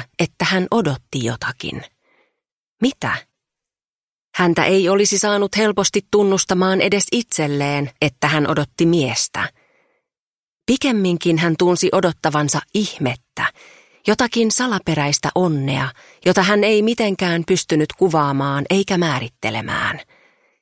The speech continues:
Suurta ainutlaatuista tapahtumaa, koko olemassaolon mullistavaa tapahtumaa, jonka kuumissa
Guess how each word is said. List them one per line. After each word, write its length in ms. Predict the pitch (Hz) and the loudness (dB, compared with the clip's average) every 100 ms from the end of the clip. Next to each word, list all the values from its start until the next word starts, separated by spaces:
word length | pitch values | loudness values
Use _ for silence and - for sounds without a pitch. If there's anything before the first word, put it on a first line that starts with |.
| _ _ _ - | _ _ _ -2
Suurta 540 | - 240 240 208 190 - | 2 2 2 0 -2 0
ainutlaatuista 960 | 214 247 240 220 208 202 196 190 185 175 | 2 2 0 0 -2 0 0 0 -2 -2
tapahtumaa, 800 | 185 156 - 156 143 139 139 143 - - - _ | -2 -4 -4 -2 -2 -2 -4 -8 -14 -20 -20 _
koko 240 | 226 - 240 | 0 2 2
olemassaolon 800 | 254 262 175 - 160 156 160 156 | 2 0 0 0 0 0 0 0
mullistavaa 640 | 175 170 147 - 139 143 143 | 0 0 0 -2 -2 -2 0
tapahtumaa, 760 | 170 147 - - 135 135 139 131 - - | 0 -2 -6 -4 -2 0 -2 -6 -14 -2
jonka 260 | 165 156 - - | 2 2 0 2
kuumissa 520 | 185 180 185 - | 4 4 2 0